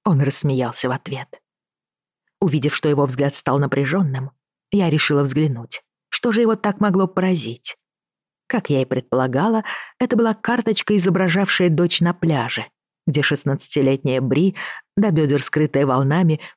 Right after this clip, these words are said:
плещет воду на своего приятеля Родни, который, в свою очередь, тоже обдает ее брызгами. Джейми молчал и хмурился. "М, что за..."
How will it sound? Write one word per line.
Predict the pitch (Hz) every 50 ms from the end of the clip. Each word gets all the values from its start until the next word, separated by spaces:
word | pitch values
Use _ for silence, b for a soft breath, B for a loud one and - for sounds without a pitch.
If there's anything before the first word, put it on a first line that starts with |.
| B
плещет | - 226 226 170 - - 160 - 147
воду | 131 139 170 170 160 151
на | 151
своего | 147 - - 147 147 151 147
приятеля | 147 - 147 143 143 143 143 - 151 151 160 170
Родни, | 170 175 165 151 135 117 139 135 127 B B B B B B
который, | - 240 - 151 143 139
в | -
свою | - 151 131 139 143
очередь, | 170 226 - - 196 190 185 190 -
тоже | - 180 190 160 165
обдает | 156 147 143 147 147 143 147 143 -
ее | - 151 147 139 147 143 139
брызгами. | 123 135 123 123 120 - - - 107 110 110 110 113 - _ _ _ _ _ _ _ _ _ _ _ _ _ _ -
Джейми | 202 202 156 127 117 120
молчал | 120 113 117 117 - - 131 143 185 202 - - _ _ _ _ _ -
и | 180
хмурился. | 165 - - - 123 120 - - - 123 - - - - - - - _ _ _ _ _ _ _ _ _ _ _ _ _ _ _ _ _ _ _ _ _ _ _ - -
"М, | 127 117 104 110 117 B B B B B B B B B B B B B B B _ _ _ _ _ _ _ _ _ _ _
что | - - - - 190 185
за..." | 147 135 131 131 127 113 110 - - -